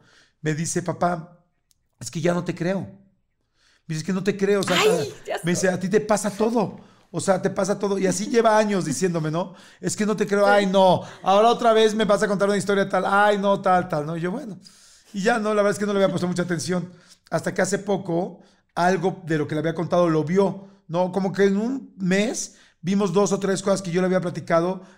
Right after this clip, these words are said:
Speaker 1: de, "Ay, mira, este fue el señor que te conté", y el señor decía, "Ay, sí, ese día ya lo contó".
Speaker 2: Claro.
Speaker 1: O sea, como que le ratificaron todo, ¿no? Y entonces me dijo, "Regina,
Speaker 2: Claro.
Speaker 1: no lo puedo creer, es que creí que en serio me mentías".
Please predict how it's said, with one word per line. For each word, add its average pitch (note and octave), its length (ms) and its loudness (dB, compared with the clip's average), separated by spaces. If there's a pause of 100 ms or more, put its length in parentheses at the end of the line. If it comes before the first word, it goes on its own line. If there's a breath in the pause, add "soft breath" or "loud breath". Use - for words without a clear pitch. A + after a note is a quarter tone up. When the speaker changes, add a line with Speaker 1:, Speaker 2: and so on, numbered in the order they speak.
Speaker 1:
de, G3+ 100 -4
"Ay, C#4 200 4
mira, C#4 360 0
este A#3 160 0
fue A#3 140 0
el F#3+ 60 -2
señor A3+ 340 0
que G#3 80 -4
te F#3 80 -4
conté", G#3+ 520 2
y F3+ 100 0
el F3 60 0
señor F3+ 180 -2
decía, F3+ 160 4
"Ay, A3 260 2
sí, G#3 200 -4
ese G3 140 0
día G3 160 2
ya G3 80 2
lo G3+ 120 2
contó". F#3+ 220 -2
Speaker 2:
Claro. F#3 120 -12
Speaker 1:
O - 220 -20
sea, F3+ 120 -6
como F#3 160 -2
que F#3 140 0
le F3+ 80 2
ratificaron E3+ 800 -2
todo, F3+ 280 -2
¿no? D3+ 300 -10 (560 soft breath)
Y D#3 60 -10
entonces E3+ 160 -8
me F#3+ 60 -2
dijo, F3+ 160 -4
"Regina, F3+ 340 -2
Speaker 2:
Claro. F#3+ 180 -12
Speaker 1:
no F#3 100 -2
lo G3 140 -6
puedo G3 300 0
creer, F3+ 320 0
es E3+ 140 -8
que F#3+ 80 -10
creí F#3+ 260 -2
que G3 80 -4
en F3 80 -2
serio F#3 220 -2
me F3+ 80 -4
mentías". E3+ 500 -6